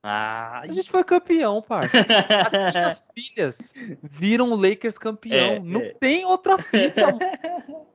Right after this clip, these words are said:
Speaker 2: Não tem coisa me-, não tem, não tem, mano. Não tem. E foi no meio da pandemia ainda, no
Speaker 1: Uhum.
Speaker 2: título da bolha. Elas começaram a assistir basquete por causa da pandemia, que não tinha nada pra fazer.
Speaker 1: É.
Speaker 2: E o Lakers vai lá, faz a troca pelo Anthony Davis no primeiro ano, os caras ganham.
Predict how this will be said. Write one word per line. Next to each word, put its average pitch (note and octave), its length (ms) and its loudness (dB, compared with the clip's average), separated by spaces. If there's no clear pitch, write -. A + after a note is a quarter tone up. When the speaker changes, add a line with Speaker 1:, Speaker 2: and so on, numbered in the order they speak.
Speaker 2:
Não C#4+ 160 0
tem C#4+ 320 -2
coisa C4+ 380 4
me-, C#4+ 280 -2
não C4 200 -6
tem, C4 400 -4
não A3+ 160 -6
tem, G#3 300 -6
mano. E3 340 -6
Não D#3 240 -8
tem. F3+ 460 -2
E F#3 40 2
foi F#3+ 160 -2
no F#3 80 -4
meio F#3+ 140 0
da A3 100 6
pandemia F#3+ 580 -2
ainda, D#3+ 300 -6
no C#3 100 -6
Speaker 1:
Uhum. B2+ 100 -8
Speaker 2:
título D3 320 -10
da C#3+ 160 0
bolha. D#3+ 240 -6
Elas C#3+ 240 -2
começaram D#3+ 560 2
a F#3 40 4
assistir E3 440 -12
basquete D3+ 540 -4
por E3 160 -10
causa D#3+ 260 0
da D#3 80 0
pandemia, D3 360 -2
que D#3 100 -4
não C3+ 60 -6
tinha C#3+ 120 -4
nada C#3 240 -4
pra D#3 100 -14
fazer. C3+ 440 -8
Speaker 1:
É. G#2+ 200 -8
Speaker 2:
E E3+ 100 -12
o E3 100 -6
Lakers E3 320 4
vai E3 240 4
lá, D#3 360 4
faz E3 300 2
a - 80 2
troca D#3 480 2
pelo D3+ 180 -8
Anthony D3+ 320 -10
Davis C#3+ 320 -8
no C#3+ 80 -16
primeiro D3+ 460 -2
ano, D3+ 200 0
os D#3 100 -14
caras D#3 280 -2
ganham. C3 460 -4